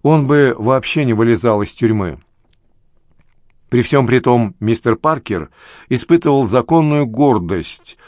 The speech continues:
по поводу своего англосаксонского происхождения. Всякий раз, когда какая-либо затея представлялась ему слишком рискованной, "не стоящее дело", так он их называл, мистер Паркер произносил:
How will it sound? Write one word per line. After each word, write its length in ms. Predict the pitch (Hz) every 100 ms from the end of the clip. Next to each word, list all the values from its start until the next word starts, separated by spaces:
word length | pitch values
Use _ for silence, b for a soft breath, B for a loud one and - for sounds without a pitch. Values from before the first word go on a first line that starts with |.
| B B
по 120 | -
поводу 320 | 117 127 117 120
своего 580 | - 117 113 117 113 104
англосаксонского 1080 | 113 101 110 - 98 - 151 131 - 123
происхождения. 1040 | 120 113 110 - 101 95 95 85 78 69 - _ _ _ B B B
Всякий 360 | - 202 180 175
раз, 280 | 143 139 -
когда 300 | 123 107 113
какая-либо 920 | 120 131 127 120 117 110 117 107 -
затея 440 | 98 117 117 117
представлялась 680 | 101 101 - 110 110 104 98
ему 160 | 101 101
слишком 580 | - 110 - 101 92 -
рискованной, 960 | 101 101 - 175 175 113 107 101 92 - _ B B B B B B B B B
"не 140 | 120
стоящее 600 | 139 - 175 135 - 147
дело", 420 | 131 120 110 98 92 _
так 260 | 131 113 107
он 240 | 95 80 _
их 200 | 104 -
называл, 600 | 104 95 113 110 80 67 _ _ _ b b b b -
мистер 360 | 180 175 180
Паркер 440 | 165 147 139 143 131
произносил: 800 | 131 135 117 123 - 92 80